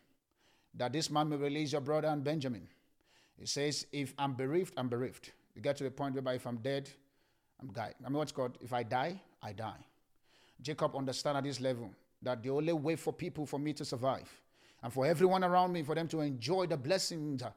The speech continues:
of Abraham, the blessings of Isaac, as me, Jacob, I have to know how to let my Benjamin go. And the Bible now says,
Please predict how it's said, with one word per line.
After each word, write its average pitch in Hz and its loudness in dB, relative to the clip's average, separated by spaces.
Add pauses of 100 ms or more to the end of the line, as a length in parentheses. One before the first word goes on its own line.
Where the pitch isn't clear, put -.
(300)
of 156 4
Abraham, 180 6
the 160 2
blessings 180 4
of 170 6
Isaac, 202 2 (260)
as 160 8
me, 262 8
Jacob, 202 8
I 151 8
have - -6
to 143 -2
know 135 0 (460)
how 143 -4
to 131 -8
let 117 -4 (340)
my 123 -12 (120)
Benjamin 120 0 (560)
go. 87 -4 (580)
And - -14
the 107 -8
Bible 139 2
now 143 2
says, 135 -4